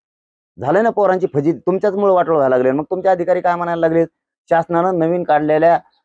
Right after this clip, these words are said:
अ, सुधारित अध्यादेशानुसार आपण, अ, अ, प्रमाणपत्र काढा. आता त्याला वेळ लागल,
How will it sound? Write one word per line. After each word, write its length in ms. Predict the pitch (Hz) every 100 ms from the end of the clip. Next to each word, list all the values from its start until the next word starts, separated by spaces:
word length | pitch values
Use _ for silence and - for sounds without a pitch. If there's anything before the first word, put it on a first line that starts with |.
| _
अ, 240 | - 120 120
सुधारित 400 | - 147 165 180
अध्यादेशानुसार 800 | 151 143 147 147 143 143 135 117 - _ -
आपण, 420 | 127 - 165 147
अ, 440 | 135 123 117 101 95 _ _ -
अ, 160 | 98
प्रमाणपत्र 600 | 101 156 165 156 151 147
काढा. 200 | 147 135
आता 120 | 117 139
त्याला 180 | 170
वेळ 200 | 180 220
लागल, 240 | 220 185